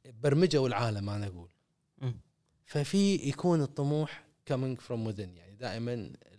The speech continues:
Speaker 1: ال-، الطموح والشغف، هالدول هذه كلها تبي،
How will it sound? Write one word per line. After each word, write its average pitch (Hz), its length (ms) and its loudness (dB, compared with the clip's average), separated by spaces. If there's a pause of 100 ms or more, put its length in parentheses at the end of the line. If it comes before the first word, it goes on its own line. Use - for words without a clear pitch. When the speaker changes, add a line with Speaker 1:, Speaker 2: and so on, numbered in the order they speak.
(120)
Speaker 1:
ال-، 90 300 -20
الطموح 113 600 -4
والشغف، 120 680 -2 (360)
هالدول 117 440 -2
هذه 117 280 0
كلها 117 480 -2
تبي، 107 480 -6